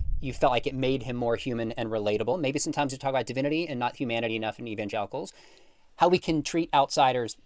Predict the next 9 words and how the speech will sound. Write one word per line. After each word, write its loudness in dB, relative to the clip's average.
better. -2
So 2
I 8
learned 2
a 4
lot 8
by 4
this -6
conversation. -4